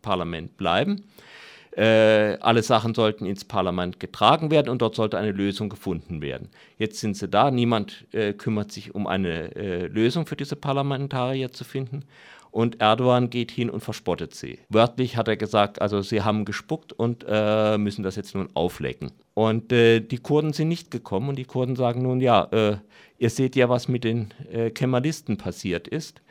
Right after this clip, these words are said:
Wenn wir jetzt ins Parlament kommen und, äh, und auch schwören, dann wird sich wieder niemand um unsere Leute kümmern.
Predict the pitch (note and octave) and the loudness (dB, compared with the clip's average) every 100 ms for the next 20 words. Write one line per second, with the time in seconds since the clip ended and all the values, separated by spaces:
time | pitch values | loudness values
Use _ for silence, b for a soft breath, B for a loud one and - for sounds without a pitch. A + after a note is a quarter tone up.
0 | B B - C3 C#3 D3 C3+ - A#2 - | B B 0 2 4 4 2 0 -6 -4
1 | B2 G#2+ G#2 G#2 G2 - C#3 E3 C3+ E2+ | 0 2 2 0 -2 -4 -2 -2 -4 -2
2 | A2+ A2+ - A2+ G#2+ G#2 G#2 G#2+ G#2 - | -4 -4 -4 0 2 2 2 0 -2 -4
3 | A#2 - C3 C#3+ - F#2+ F#2+ A#2+ B2 B2 | -4 2 2 2 -2 0 0 -2 -4 -4
4 | C3 C3 - C3+ A#2+ F#2 G#2+ G2+ F2+ F2 | -6 -8 -4 2 2 2 0 0 -2 -4
5 | G#2+ B2 G2+ F2+ E2+ E2+ G2+ - C#3+ E3 | -4 -2 -2 0 -2 -4 -8 -8 -8 -10